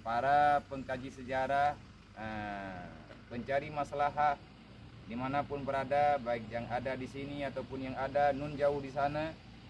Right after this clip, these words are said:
baik yang ada di Indonesia ataupun yang ada di mancanegara, bagaimana kalau seandainya di sini kita dirikan satu lembaga pendidikan Islam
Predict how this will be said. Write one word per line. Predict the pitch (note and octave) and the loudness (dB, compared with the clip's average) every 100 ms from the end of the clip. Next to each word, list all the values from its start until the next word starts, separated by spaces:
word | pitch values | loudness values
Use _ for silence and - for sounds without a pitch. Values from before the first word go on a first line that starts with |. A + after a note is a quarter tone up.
| - - | -20 -12
baik | G#2 A#2+ | -6 -4
yang | B2 B2+ | -4 -4
ada | B2 C3+ D3 C#3 | -4 2 4 4
di | D3 D#3 D#3 D#3 D#3 D3 | 0 -4 -2 -4 -6 -8
Indonesia | C#3+ C#3+ D3 D3 C#3+ C3 C3 | -8 -6 -6 -4 -4 -4 -2
ataupun | C3+ C3+ C3 | -4 -6 -6
yang | B2+ B2 | -4 -4
ada | C3 B2+ | -4 -4
di | B2+ | -4
mancanegara, | C3 B2 B2+ B2 A2+ A#2+ C#3+ D3 D3 D3 - - - - - - | -4 -2 -2 -4 -2 4 6 8 6 2 -8 -18 -18 -18 -18 -6
bagaimana | B2 C3 C#3+ D#3 E3+ E3+ | -4 -2 0 -2 -2 -4
kalau | D3+ D3 | -2 -2
seandainya | C#3+ C#3 C#3+ D3 D3+ | -2 -4 0 0 -2
di | C#3 C3+ | -6 -8
sini | D3 D3+ | -10 -10
kita | C#3+ C#3 D3 | -10 -2 -2
dirikan | C#3+ D3+ D3+ D#3 C#3 | -2 -8 -4 -4 -4
satu | - C3+ D#3 D3 | -4 -6 -4 -6
lembaga | C#3 C3+ C3+ D3+ | -4 -4 0 0
pendidikan | C#3 C3+ C3 B2 C3+ | -2 -8 -8 -6 -6
Islam | B2+ - C#3 A2+ | -6 -6 -2 -2